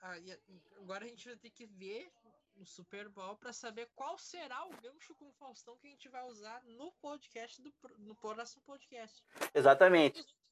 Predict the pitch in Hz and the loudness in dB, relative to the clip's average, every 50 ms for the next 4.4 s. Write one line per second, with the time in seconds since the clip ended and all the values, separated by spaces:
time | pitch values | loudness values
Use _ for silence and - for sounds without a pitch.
0 | - - _ _ - 466 427 - 494 427 359 392 427 - 370 277 226 233 226 220 | -20 -20 _ _ -12 -12 -8 -8 -8 -6 -6 -8 -8 -8 -10 -12 -12 -12 -16 -16
1 | 214 220 220 208 208 208 202 - 233 208 _ 220 214 - - 202 190 185 - - | -18 -20 -16 -14 -14 -14 -14 -16 -20 -20 _ -20 -20 -16 -14 -14 -14 -14 -16 -18
2 | - 170 151 156 151 170 180 135 151 196 202 196 175 - - 196 185 190 - - | -16 -16 -16 -16 -16 -14 4 8 10 10 12 10 8 6 0 -10 -14 -12 -12 -14
3 | 240 - - 202 - _ 208 - - 254 254 254 262 285 311 311 302 311 359 427 | -14 -16 -16 -20 -18 _ -14 -10 -8 -8 -8 -8 -10 -12 -10 -10 -12 -10 -10 -12
4 | - - 415 262 202 156 170 | -12 -10 -10 -8 -8 -10 -12